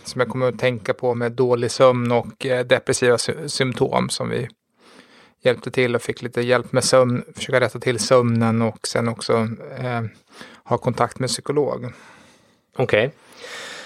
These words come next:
Speaker 1: Eller,
Speaker 2: Eh.
Speaker 1: eller kurator kanske det var i, ja, an-, anyhow. Mm.
Speaker 2: Okej, ja, jag fattar. Ehm, vi har ju talat om förlossningsdepression en gång tidigare, åtminstone i podden, och det är i avsnitt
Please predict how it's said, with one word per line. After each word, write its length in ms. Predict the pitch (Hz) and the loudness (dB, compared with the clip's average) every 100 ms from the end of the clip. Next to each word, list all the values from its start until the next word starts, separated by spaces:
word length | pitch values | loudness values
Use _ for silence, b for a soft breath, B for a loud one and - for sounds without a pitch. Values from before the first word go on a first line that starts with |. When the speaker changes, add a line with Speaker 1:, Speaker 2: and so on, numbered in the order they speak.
| B - | B -2
Speaker 1:
Eller, 160 | 131 | 4
Speaker 2:
Eh. 160 | 123 147 | 6 6
Speaker 1:
eller 120 | 131 | 2
kurator 420 | - 123 120 - | 0 0 0 -2
kanske 260 | 120 120 - | -4 -4 -2
det 60 | 135 | 0
var 180 | 131 | 2
i, 260 | 135 131 123 - | 2 0 -4 -6
ja, 140 | 139 123 - _ _ | -6 -6 -12 _ _
an-, 220 | 120 113 110 | -8 -6 -8
anyhow. 400 | - 127 107 123 120 | -6 -4 -4 -8 -10
Mm. 160 | 131 113 - | -14 -14 -4
Speaker 2:
Okej, 300 | 131 127 113 | -2 -2 -2
ja, 120 | 110 | -2
jag 100 | 117 | -2
fattar. 300 | 120 117 110 - - | 0 0 0 0 -2
Ehm, 1000 | 135 131 131 123 120 123 123 123 120 127 _ | 4 6 8 6 4 2 -2 -4 -6 -8 _
vi 200 | 139 135 | -8 -4
har 160 | 123 165 | 4 4
ju 40 | |
talat 300 | 165 147 123 | 6 4 4
om 140 | 131 120 | 0 0
förlossningsdepression 760 | 127 120 120 - - 117 113 | 0 0 -2 -4 -4 -2 0
en 220 | 156 151 | 2 4
gång 200 | 117 104 | 4 4
tidigare, 420 | 101 117 104 107 101 | 0 0 4 4 4
åtminstone 480 | - 107 - 117 | 2 -2 0 -2
i 500 | 110 101 101 98 95 - | 0 -2 -2 -2 -2 -2
podden, 260 | 107 101 | -4 -4
och 80 | 104 | -4
det 80 | 107 | 2
är 320 | 110 107 - | 4 2 0
i 200 | 113 110 | -6 -4
avsnitt 640 | 113 107 - 113 - _ | 0 -2 -2 -8 -8 _